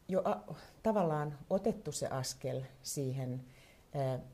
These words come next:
jo silloin sata vuotta sitten, ja me halutaan pitää sitä edelleen yllä. Ja se on tää luontosuhde, mikä on todella ratkaiseva ja keskeinen asia tässä Steiner-pedagogiikassa. Et se on, se on aina ollut yksi punainen lanka siinä,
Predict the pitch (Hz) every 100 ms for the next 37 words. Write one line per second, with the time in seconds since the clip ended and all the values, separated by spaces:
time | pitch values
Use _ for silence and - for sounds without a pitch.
0 | - 139 139 135 135 180 208 233 202 208
1 | 160 151 - 147 143 147 139 143 135 139
2 | 135 - 156 190 160 135 - 202 175 135
3 | 208 202 165 180 247 180 156 - 165 151
4 | 135 123 139 127 131 - 202 196 151 139
5 | - 143 151 - - 131 123 120 120 -
6 | - - - 147 - 151 - 240 - -
7 | 123 127 120 127 131 123 107 - 113 117
8 | - 127 123 120 - 117 120 120 107 113
9 | 127 - 131 - 156 147 147 - - -
10 | - 165 160 196 226 170 139 147 139 131
11 | - 139 - 165 165 131 117 131 170 160
12 | 131 - 127 127 123